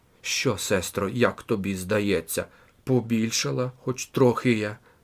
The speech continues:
«Та ні, голубонька моя». «Ну, а теперечки, дивися». «Та годі, сестро, схаменися». Не слуха жаба, дметься гірш. Все думає, що стане більш. Та й що дурна собі зробила?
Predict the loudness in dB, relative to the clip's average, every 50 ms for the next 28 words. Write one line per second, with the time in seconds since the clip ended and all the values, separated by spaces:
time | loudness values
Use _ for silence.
0 | _ _ _ _ _ _ _ -2 -2 0 0 0 0 0 0 0 -2 -2 0 -2
1 | -2 -2 -4 -4 -6 -6 -6 -6 -6 -6 -8 -10 -14 _ _ _ _ _ -14 -8
2 | -4 -2 0 0 2 0 0 -2 -4 _ _ _ -2 -2 0 2 2 2 4 4
3 | 2 0 0 -4 -6 -6 -6 -12 -12 -12 _ _ _ _ -6 -2 2 2 2 4
4 | 2 2 2 0 -2 -2 -4 -4 -4 -4 _ -20 -20 _ _ _ _ _ _ _
5 | _ _ _ _ -2 -2 0 0 0 2 2 2 2 0 -2 -4 -4 -2 0 0
6 | -2 -2 -6 -6 -8 -8 -8 -6 -8 -8 -6 -6 -6 -6 -6 -6 -8 -8 -8 -10
7 | -10 -12 -12 -16 _ _ _ _ _ _ _ _ _ _ -2 0 0 0 0 0
8 | 0 2 0 0 0 -2 -2 0 0 0 0 0 -2 -4 -4 -2 0 2 2 2
9 | 2 0 -2 -2 0 0 0 -2 -4 -4 -4 -2 -2 -2 -4 -8 -10 -10 -12 _
10 | _ _ -20 -20 -20 -20 -20 -20 _ -8 -2 0 0 2 2 0 2 2 2 2
11 | 2 2 0 -2 -2 -2 -2 0 0 0 2 0 -2 -2 -4 -4 -4 -4 -4 -4
12 | -6 -6 -8 -8 _ _ _ _ _ _ _ _ _ _ _ _ _ _ _ _
13 | 2 2 2 2 0 0 2 2 2 2 2 2 2 4 2 2 2 0 0 0
14 | 0 0 2 2 2 2 2 2 2 0 0 -4